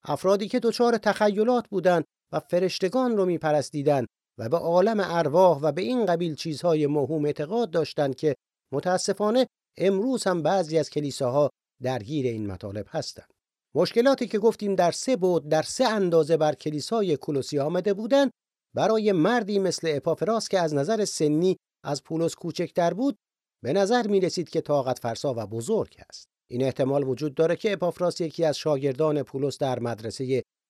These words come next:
تیرانوس بوده، چون که او هم مثل هر شبان دیگری که در اوایل خدمتش با مشکلاتی مواجه می‌شه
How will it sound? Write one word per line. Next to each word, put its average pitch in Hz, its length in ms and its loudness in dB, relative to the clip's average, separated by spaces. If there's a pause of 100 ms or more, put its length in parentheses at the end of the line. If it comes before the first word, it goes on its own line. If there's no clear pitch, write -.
(100)
تیرانوس 185 460 0
بوده، 82 300 -14
چون 123 260 -6
که 175 200 0 (360)
او 226 180 -2
هم 180 140 0
مثل 180 280 -2
هر 160 180 0
شبان 175 500 0
دیگری 170 480 -4
که 165 260 2 (360)
در 147 220 0
اوایل 196 500 0
خدمتش 185 520 -4
با 165 180 0
مشکلاتی 170 680 -2
مواجه 135 500 -2
می‌شه 233 360 0